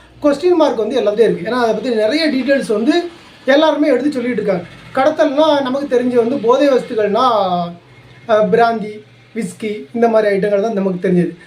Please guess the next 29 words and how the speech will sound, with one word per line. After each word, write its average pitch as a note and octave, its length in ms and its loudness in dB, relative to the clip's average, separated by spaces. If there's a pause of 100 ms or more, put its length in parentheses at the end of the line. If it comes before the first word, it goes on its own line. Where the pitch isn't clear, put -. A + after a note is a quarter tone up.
(140)
அதை E4 240 2
தவிர்த்து E4 420 2
வந்து B3 200 -2
கஞ்சா A#3+ 400 0
அப்படிங்கிற G#3+ 340 -2
போதைப் G#3 300 2
பொருளை G3+ 240 0
நம்ம B3+ 180 2
அதிகமா C#4+ 400 2
கேள்விப்பட்டிருக்கோம். A3 680 -2
கஞ்சாவோட A#3 480 2
பாதிப்பை G#3 380 0 (340)
நிறைய C4+ 320 2
பேர் B3+ 160 0
நேரடியா A3+ 380 0
பா-, G#3 360 0 (200)
பார்த்துருக்குறீங்க. B3 600 -10 (560)
அதை D4+ 280 -4
தவிர்த்து F4+ 420 -2
இவங்கெல்லாம் D4 600 -2
நிறையா E4 360 -2
பார்த்தீங்கன்னா, C4 460 -4 (840)
அஹ், A3+ 220 4
சூடோபெட்ரின் A#3+ 760 0
அதுன்னு A#3 200 -2
சொல்லி A#3+ 180 0
நிறைய D4 400 0
வார்த்தைகள் C#4 600 -2
சொல்றாங்க. F3+ 500 -6